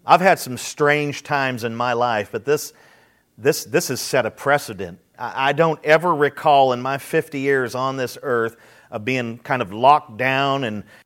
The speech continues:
and on a, a kind of social house arrest. You know, the threat of some virus out there. Um, and we've had all sorts of viruses.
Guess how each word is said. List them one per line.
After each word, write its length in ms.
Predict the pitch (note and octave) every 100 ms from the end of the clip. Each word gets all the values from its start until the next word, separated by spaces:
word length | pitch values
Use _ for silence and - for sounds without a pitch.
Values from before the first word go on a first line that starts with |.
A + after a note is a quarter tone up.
| -
and 120 | B2+
on 200 | B2+ C3+
a, 160 | A#2+ -
a 100 | A#2
kind 280 | - C3+ B2
of 160 | F#2+
social 520 | - - D3+ - D3+
house 440 | B2 - C#3+ C#3+ -
arrest. 680 | B2+ A#2 B2+ C3+ C3+ - - _ - _ _ _
You 80 | A2+
know, 160 | A2
the 160 | A2 A2+
threat 380 | - C#3 D3+ D3+
of 160 | B2+
some 320 | - C#3+ A#2 G2+
virus 600 | A#2 B2 D3+ D3 C#3+ -
out 300 | C3 C3 C3
there. 420 | C3+ C3 C3 B2+ -
Um, 380 | A2+ A2 G#2 G#2+
and 100 | C3+
we've 140 | E3
had 160 | D3+ D3
all 120 | D3+
sorts 360 | C#3 D3 D#3+ C#3
of 100 | G2+
viruses. 720 | G#2+ G#2 G#2 A2 A2+ G#2+ -